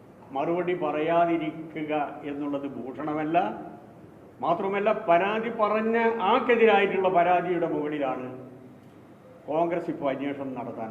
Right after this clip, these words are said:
പോകുന്നത്. അപ്പോൾ എത്ര പരിഹാസ്യമാണ് കേരളത്തിലെ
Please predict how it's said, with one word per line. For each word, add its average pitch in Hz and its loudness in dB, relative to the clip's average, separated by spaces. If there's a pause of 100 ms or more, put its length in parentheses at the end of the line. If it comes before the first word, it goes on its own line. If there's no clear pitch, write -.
പോകുന്നത്. 92 -14 (720)
അപ്പോൾ 165 -8
എത്ര 240 -8 (100)
പരിഹാസ്യമാണ് 151 -4 (100)
കേരളത്തിലെ 127 -8